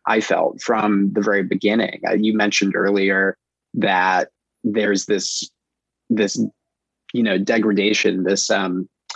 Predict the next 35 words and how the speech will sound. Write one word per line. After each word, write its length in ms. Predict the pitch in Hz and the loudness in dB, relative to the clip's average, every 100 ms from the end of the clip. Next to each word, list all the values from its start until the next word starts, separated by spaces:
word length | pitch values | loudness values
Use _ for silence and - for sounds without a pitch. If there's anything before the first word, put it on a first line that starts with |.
| - - | -16 -4
this 220 | 113 - | -2 0
way 180 | 110 101 | 2 2
that 140 | 80 | 2
she 180 | - 107 | 2 2
is 140 | 98 | 0
dismantled 720 | - - 101 107 107 - - | 0 0 2 2 2 0 0
over 180 | 95 - | 0 -2
the 120 | - | -8
course 260 | - 101 95 | -2 -2 0
of 80 | 92 | 0
the 60 | |
movie. 360 | 104 101 92 95 | 2 2 2 0
She 180 | - 98 | 0 -2
deteriorates. 1120 | - - 123 107 92 - - - - - - _ _ _ | -2 0 2 2 2 0 -2 -4 -8 -10 -12 _ _ _
And 380 | 113 107 101 95 | -2 0 0 0
so 280 | - - 107 | -2 0 0
do 300 | - 104 101 | 0 0 0
her 160 | 110 104 | 0 2
relationships 920 | 104 92 92 - 98 - 101 101 - | 2 2 2 2 2 2 0 0 -2
with, 460 | 104 98 98 98 - _ _ _ _ - | 0 2 2 0 -4 _ _ _ _ -2
uh, 340 | 101 87 - - | 0 2 0 -2
her 200 | - 101 | -4 -2
subordinates 520 | - 98 104 95 - | -2 -2 0 0 0
at 80 | 107 | 0
work, 320 | 127 135 123 | 2 0 0
her 160 | - 101 | -2 -2
daughter, 760 | 98 110 110 110 110 110 104 - | 0 0 2 2 2 2 0 -2
the, 420 | 107 101 95 87 | -2 0 0 0
the 80 | - | -4
guy 280 | - 107 110 | -2 0 2
that 180 | 104 107 | 0 0
she 180 | - 104 | -2 -2
is 120 | 98 | 0
hooking 300 | 107 107 104 | 0 0 2
up 200 | 101 | 0